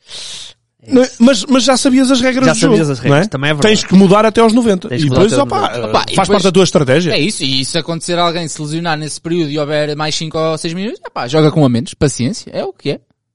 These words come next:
Speaker 1: Não, aliás, eu, sabes que essa
Speaker 3: Porque senão
Speaker 1: questão
Speaker 3: iam inventar
Speaker 1: mas sabes,
Speaker 3: lesões,
Speaker 1: mas
Speaker 3: sei
Speaker 1: sa-,
Speaker 3: lá.
Speaker 1: mas sabes que essa questão, eh, do ter que jogar com um a menos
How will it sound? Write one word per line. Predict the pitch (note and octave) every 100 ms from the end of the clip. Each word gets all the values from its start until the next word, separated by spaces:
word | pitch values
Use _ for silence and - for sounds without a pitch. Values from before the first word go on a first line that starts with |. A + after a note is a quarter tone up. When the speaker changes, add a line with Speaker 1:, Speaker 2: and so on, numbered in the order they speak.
| _ - - -
Speaker 1:
Não, | B3 G#3+
aliás, | G#3+ B2+ A#2+
eu, | G3+ B3 A#3
sabes | G3+ B3
que | -
essa | A#3
Speaker 3:
Porque | G#3+
senão | A#3+ C4
Speaker 1:
questão | D4 D4+ E4+
Speaker 3:
iam |
inventar | F#3 D#3+ E3
Speaker 1:
mas | D#3+
sabes, | C3+
Speaker 3:
lesões, | E3+ F#3
Speaker 1:
mas | E3
Speaker 3:
sei |
Speaker 1:
sa-, | C#3
Speaker 3:
lá. | A#2
Speaker 1:
mas | F3+
sabes | - A3
que | -
essa | - F3
questão, | - - A#2+ A2+ - _ _ _ _
eh, | - E3 D#3
do | D3+ D#3+ D3
ter | C#3 D#3+
que | -
jogar | C#3+ C3+
com | -
um | C3+
a |
menos | C3 A#2 -